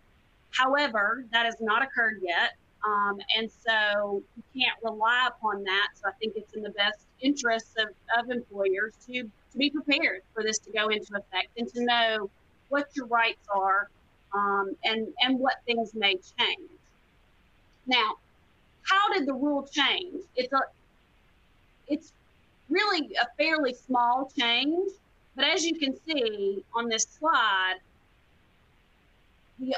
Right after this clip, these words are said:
old rule said the representatives authorized by the employees shall be an employee of the employer. Now it says may be an employee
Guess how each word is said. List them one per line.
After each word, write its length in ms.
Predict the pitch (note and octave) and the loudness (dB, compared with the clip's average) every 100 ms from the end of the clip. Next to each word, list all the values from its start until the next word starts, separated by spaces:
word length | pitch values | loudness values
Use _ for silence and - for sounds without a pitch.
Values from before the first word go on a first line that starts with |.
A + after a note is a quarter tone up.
| - | 2
old 280 | F4 F4+ C#4+ | 2 0 -2
rule 560 | B3+ B3 A3+ A3+ A3 - | -2 0 2 0 -2 -4
said 560 | B3+ A#3 A3 G#3 G#3 G#3 _ A#3+ | 0 2 2 2 0 -4 _ -8
the 60 | |
representatives 1080 | A#3+ C4 C4 A#3 B3+ B3 B3 A3+ G#3 G#3 G#3 - - | -2 -2 -2 -4 0 0 0 0 2 0 -2 -6 0
authorized 640 | B3+ C#4 B3+ A3+ A3 G#3 | 0 0 0 2 0 -2
by 200 | A3+ A3+ A3+ | 0 0 0
the 120 | G#3+ | -6
employees 920 | G3+ G3 B3+ A#3+ A#3+ D#4 C#4+ B3 A#3 A3+ _ _ | -12 -12 -4 -2 0 0 -2 -4 -10 -12 _ _
shall 420 | - - C4 B3+ | -4 2 2 2
be 440 | A3+ D#4+ F4+ D#4+ - A#3 | 0 2 2 0 0 0
an 60 | A3 | 0
employee 720 | G#3 - G#3+ G3+ F#3+ F#3 - - G#3 | -2 -6 -10 -8 -4 -6 -8 -8 -8
of 60 | - G4 | -8 -8
the 60 | |
employer. 580 | F#4 - F#3+ - - - - _ _ _ _ _ - | -8 -10 -18 -18 -14 -14 -16 _ _ _ _ _ -4
Now 380 | B3+ D#4 F4 D#4+ | 0 4 4 2
it 160 | C#4+ | -2
says 760 | - - G#3+ G#3 G3+ G3 G3 G3 _ _ _ _ _ _ _ _ | -6 -4 0 2 2 2 0 -4 _ _ _ _ _ _ _ _
may 220 | A#3 B3 | 0 0
be 280 | A3+ C#4 D4+ | 0 0 2
an 100 | C4+ | 2
employee 880 | A#3+ A#3+ - B3+ B3 B3 B3+ C4 | 0 -4 -2 0 0 -2 -8 -8